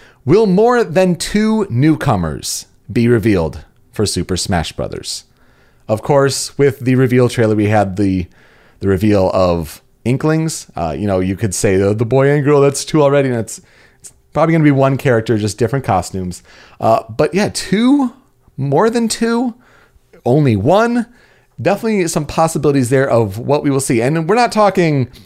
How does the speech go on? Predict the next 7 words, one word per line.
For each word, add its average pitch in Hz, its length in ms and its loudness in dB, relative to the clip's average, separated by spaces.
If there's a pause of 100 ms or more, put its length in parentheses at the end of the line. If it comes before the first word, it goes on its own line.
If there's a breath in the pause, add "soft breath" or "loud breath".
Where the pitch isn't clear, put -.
(100)
"Oh, 180 200 4
they're 165 120 4
bringing 160 440 0
Ice 160 280 2
Climbers 104 520 -2
back," 101 320 0
or 123 280 2